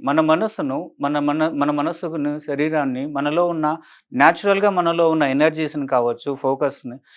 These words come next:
మన మనసును ఒక అంశం మీద కేంద్రీకరించి ఎటువంటి డిస్టర్బెన్స్ లేకుండా, ఎటువంటి డీవియేషన్స్ లేకుండా ఒక అంశం మీద మనం మనసును ఫోకస్ చేసి నిమగ్నమై చదవటాన్ని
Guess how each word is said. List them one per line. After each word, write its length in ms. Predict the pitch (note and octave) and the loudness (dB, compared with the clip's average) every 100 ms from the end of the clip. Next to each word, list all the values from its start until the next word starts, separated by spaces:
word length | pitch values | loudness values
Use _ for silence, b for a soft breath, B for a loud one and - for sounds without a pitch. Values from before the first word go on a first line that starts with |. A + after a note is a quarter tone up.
| B | B
మన 160 | D3+ D3+ | 0 2
మనసును 460 | D3 E3 F#3 G3 | 2 0 -4 -2
ఒక 160 | F3 C#3+ | -2 0
అంశం 320 | C#3 C#3+ F#3+ F3 | 0 -2 -6 -4
మీద 160 | D#3 D3 | -2 -2
కేంద్రీకరించి 920 | D3 B2+ D3 D3 D3 B2+ A#2 G#2 D3 - b b | -2 -4 -2 -4 -4 -6 -6 -8 -10 -12 b b
ఎటువంటి 520 | C#3+ G3+ G#3 A3 A3 G#3+ | -2 0 2 0 0 0
డిస్టర్బెన్స్ 600 | D3+ C#3+ - D#3+ D3+ C#3+ | 0 -4 -2 0 0 0
లేకుండా, 460 | C3 B2+ C3 B2+ C#3+ | -2 -2 -2 0 2
ఎటువంటి 400 | C3 D#3 E3+ F3 | 0 -2 -4 -4
డీవియేషన్స్ 640 | C#3 C3+ D3+ D3 D3+ C#3 C3 | -4 -4 -2 -6 -6 -10 -4
లేకుండా 500 | A#2+ A2+ B2+ A#2+ D3 | -4 -4 -6 -4 -2
ఒక 160 | B2 B2 | -2 -4
అంశం 320 | B2+ E3+ D#3+ | -6 -8 -8
మీద 180 | D3+ D3 | -6 -6
మనం 260 | C#3+ C3+ D3 G3+ b b b | -6 -6 -8 -10 b b b
మనసును 400 | A#2 D#3 E3 E3+ | -2 -2 -2 -6
ఫోకస్ 420 | D#3 B2+ B2+ C#3+ - | -2 -2 0 -2 -2
చేసి 360 | B2 A#2+ C#3 | -4 -2 -2
నిమగ్నమై 640 | A#2+ A#2+ C3+ D3+ D#3+ D#3 C#3 | -2 -2 -2 -2 -4 -4 -4
చదవటాన్ని 640 | B2+ A#2 A#2+ A#2 A2 D#3+ | -4 -2 -2 -2 -6 -6